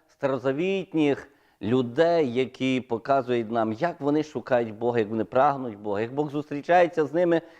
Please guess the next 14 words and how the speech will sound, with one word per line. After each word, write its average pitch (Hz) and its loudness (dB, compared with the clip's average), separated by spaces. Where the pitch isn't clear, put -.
і 135 2
як 165 6
людина 170 4
пізнає 135 0
Його. 104 0
Минулого 143 6
разу 143 2
ми 127 0
говорили 123 4
з 113 -8
вами 127 0
про 127 -2
важливий 147 2
такий 143 0